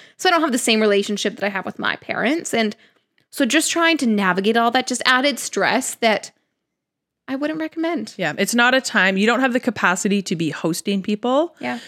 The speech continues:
Speaker 2: So if it's somebody that can come to your house and get up and make food themselves and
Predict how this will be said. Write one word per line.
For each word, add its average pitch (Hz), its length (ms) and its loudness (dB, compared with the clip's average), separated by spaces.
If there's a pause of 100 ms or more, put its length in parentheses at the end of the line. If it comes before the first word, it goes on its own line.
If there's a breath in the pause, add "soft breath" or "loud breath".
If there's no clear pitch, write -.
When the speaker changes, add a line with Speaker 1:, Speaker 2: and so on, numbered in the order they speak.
(140 loud breath)
Speaker 2:
So 226 220 4
if 220 120 2
it's 226 140 0
somebody 247 400 4
that 214 200 -2
can 220 140 -2
come 208 200 -2
to 202 100 -4
your 196 100 2
house 185 340 0
and 185 200 -2
get 175 140 0
up 170 300 0
and 160 340 -4 (360 loud breath)
make 175 240 0
food 180 200 0
themselves 165 920 0 (260)
and 143 580 -2